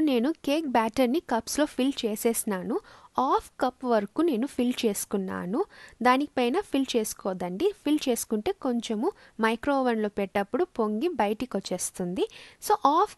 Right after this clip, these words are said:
కప్ వరకు ఫిల్ చేసుకోండి. ఇప్పుడు నేను డెకరేషన్ కోసం ఈ బీడ్స్ కూడా నేను వేసేస్తున్నా అండి.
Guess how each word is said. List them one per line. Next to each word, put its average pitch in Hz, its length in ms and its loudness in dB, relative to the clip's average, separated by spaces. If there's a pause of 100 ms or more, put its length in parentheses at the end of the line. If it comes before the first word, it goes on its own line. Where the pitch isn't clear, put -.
కప్ 285 240 0
వరకు 220 340 0 (480)
ఫిల్ 262 260 2
చేసుకోండి. 196 600 -2 (1600)
ఇప్పుడు 466 280 6
నేను 294 160 2 (120)
డెకరేషన్ 285 520 2
కోసం 208 300 0 (180)
ఈ 247 40 -2 (100)
బీడ్స్ 240 300 -4
కూడా 262 180 0
నేను 202 220 -4
వేసేస్తున్నా 202 680 -4
అండి. 226 220 -2